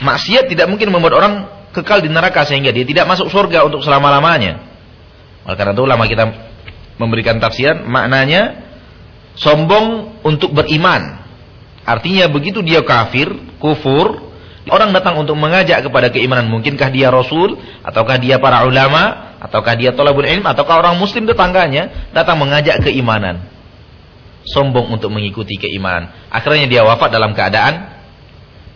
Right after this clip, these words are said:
kafir. Begitu sebahagian mentafsirkan. Sebahagian lagi mengatakan tidak akan masuk surga orang yang di hatinya ada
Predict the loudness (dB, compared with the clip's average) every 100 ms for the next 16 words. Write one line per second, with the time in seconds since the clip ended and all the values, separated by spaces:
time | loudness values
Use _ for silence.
0 | -14 -6 -6 -6 -8 -10 -12 -8 -6 -6
1 | -4 -2 -2 -2 -4 -8 -6 -6 -6 -10
2 | -10 -14 -16 -20 -20 -20 -20 -20 -20 -8
3 | -2 0 2 2 2 0 0 -4 -6 -12
4 | -16 -20 -20 -20 -20 -20 -20 -20 -20 -20
5 | -20 -20 -20 -20 -6 0 0 0 0 0
6 | -2 -10 -18 -20 -20 -20 -20 -20 -20 -20
7 | -20 -20 -20 -20 -20 -20 -20 -20 -20 -20
8 | -20 -4 0 2 2 0 0 0 2 4
9 | 4 4 2 0 2 0 0 0 0 2
10 | 4